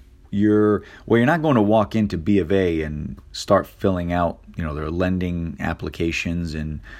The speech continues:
options. I mean, that's for sure, right? Because you'd be wasting your time. Now, this goes without saying, but start working on improving your credit if your credit is not that great, 'cause it'll only help you down the road.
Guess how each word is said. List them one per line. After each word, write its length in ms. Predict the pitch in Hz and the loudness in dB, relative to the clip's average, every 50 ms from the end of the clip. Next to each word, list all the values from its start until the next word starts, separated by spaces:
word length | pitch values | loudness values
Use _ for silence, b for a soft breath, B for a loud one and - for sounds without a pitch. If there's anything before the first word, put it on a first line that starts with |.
| B B B B B B B B - - | B B B B B B B B -10 -4
options. 840 | - 90 95 95 - - - 90 87 87 87 87 85 87 - - - - 76 69 - - | -2 -2 -2 -2 -4 -6 -6 -4 -4 -4 -4 -6 -6 -8 -10 -10 -10 -12 -12 -12 -10 -10
I 60 | - | -8
mean, 180 | 80 80 78 76 | -8 -8 -6 -2
that's 220 | 82 98 104 - | 0 0 0 0
for 140 | - - - | -2 -8 -6
sure, 340 | - - - 110 95 73 67 | -6 -2 0 0 0 0 0
right? 320 | 67 73 82 95 104 - - B B B B B B B B B | -2 -2 -2 -4 -4 -8 -14 B B B B B B B B B
Because 240 | - - 107 92 | -4 -2 -2 2
you'd 120 | 101 110 98 | 2 2 2
be 100 | 110 110 | 4 4
wasting 360 | 104 107 104 98 - 101 95 | 4 4 2 2 0 -2 -2
your 120 | 90 87 | -2 -2
time. 400 | 85 - 101 87 73 - 123 - - - - - - - - - - b b b b b b b b b b b b - - | 0 0 0 -2 -2 -6 -10 -12 -16 -20 -20 -16 -14 -14 -14 -14 -16 b b b b b b b b b b b b -10 -4
Now, 420 | 101 101 104 104 104 101 98 - - - - - - - - | 0 2 2 4 2 2 0 -2 -8 -20 -20 -20 -20 -20 -20
this 500 | - - - - - - 120 156 156 - | -20 -20 -20 -16 -6 2 2 2 2 4
goes 260 | - 143 135 123 107 | 4 4 4 6 4
without 240 | 113 110 104 95 90 | 4 4 4 4 2
saying, 420 | - - 123 113 101 92 85 82 | 0 0 0 2 2 0 -2 -2
but 260 | 73 90 90 90 - - - - - - _ - - - - - - - - - - - - - - - - | -2 -2 -2 -2 -2 -10 -20 -20 -20 -20 _ -20 -20 -20 -20 -20 -20 -20 -20 -20 -20 -20 -20 -20 -20 -20 -16
start 520 | - - - - - 135 160 151 - - - - - - - - - - - - | -12 -10 -6 0 2 2 2 2 0 -6 -16 -20 -20 -20 -20 -20 -20 -18 -8 -4
working 400 | 101 98 104 117 113 - 104 95 | 0 2 2 2 2 0 -4 -2
on 120 | 90 87 | -2 -2
improving 480 | 80 80 - - 98 98 85 85 78 76 | -4 -6 -6 -2 -2 -2 -2 -2 -6 -6
your 120 | - - - | -8 -8 -10
credit 460 | - - - 95 85 73 - - - - - | -12 -6 -4 -2 -2 -2 -4 -8 -10 -16 -18
if 160 | - - - | -18 -12 -12
your 60 | - - | -12 -8
credit 280 | - - 87 80 78 73 | -4 -4 -4 -4 -4 -6
is 120 | 71 73 | -6 -6
not 300 | - 80 78 71 71 - | -6 -6 -6 -6 -6 -6
that 180 | - 80 80 - | -8 -8 -8 -8
great, 340 | - 78 78 71 - - | -6 -4 -4 -4 -4 -6
'cause 140 | - 76 78 | -8 -6 -4
it'll 160 | 87 90 110 | -2 0 2
only 160 | 123 120 98 82 | 2 2 0 -2
help 280 | 76 90 95 90 - | 0 -2 -2 -2 -2
you 80 | - 67 | -6 -8
down 200 | - - - 69 | -8 -8 -8 -8
the 80 | 67 | -6
road. 280 | 69 78 71 65 - - | -4 -4 -4 -6 -8 -12